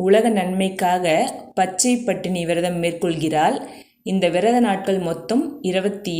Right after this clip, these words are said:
எட்டு. இந்த காலங்களில் அம்மனுக்கு தளிகை நைவேத்தியம் கிடையாது. பக்தர்கள்தான் சுவாமியிடம் வேண்டிக் கொண்டு விரதம் இருக்கும் முறை உண்டு. ஆனால் தாய் பக்தர்களின் நன்மைக்காக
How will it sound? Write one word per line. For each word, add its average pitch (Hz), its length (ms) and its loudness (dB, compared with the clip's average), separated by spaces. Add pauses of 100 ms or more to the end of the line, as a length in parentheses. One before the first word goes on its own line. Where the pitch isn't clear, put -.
எட்டு. 160 300 -2 (400)
இந்த 185 120 -2 (180)
காலங்களில் 196 560 2 (300)
அம்மனுக்கு 202 520 0 (440)
தளிகை 196 360 2 (100)
நைவேத்தியம் 165 580 -2 (120)
கிடையாது. 160 600 2 (460)
பக்தர்கள்தான் 214 1120 2 (560)
சுவாமியிடம் 190 880 2 (500)
வேண்டிக் 202 420 2
கொண்டு 180 320 0 (520)
விரதம் 185 420 2
இருக்கும் 165 380 -4
முறை 160 180 0 (120)
உண்டு. 151 280 0 (480)
ஆனால் 160 360 0 (600)
தாய் 175 480 2 (560)
பக்தர்களின் 208 760 2
நன்மைக்காக 175 800 0